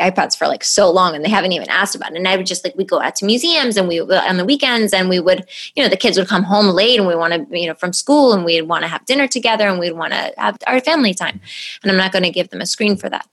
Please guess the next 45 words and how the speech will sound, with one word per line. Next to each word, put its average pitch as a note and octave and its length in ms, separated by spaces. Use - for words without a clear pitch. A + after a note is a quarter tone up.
And G#3 240
then, G#3 400
um, F#3+ 220
you G3+ 160
know, F3+ 120
we F#3 100
would F3 100
take F#3+ 300
the, F3 440
the G3+ 100
subway G#3 380
to G3 80
Coney B3+ 300
Island. G3 380
There's A#3+ 160
always, C#4 360
I A#3 60
mean, A#3+ 140
we're B3+ 80
New B3+ 200
Yorkers. - 360
It's - 280
so B3 380
much A3+ 240
fun G#3+ 300
stuff F#3+ 340
to - 80
do, A3+ 260
even G#3 280
in F#3 100
the F3 100
winter A3+ 400
when F3 220
the, F3 220
the F#3+ 80
weather E3+ 280
is E3 200
difficult F3 380
to - 100
get B3 160
out. A3 180
And A3 120
then A3+ 140
covid A#3 340
hit, F#3+ 400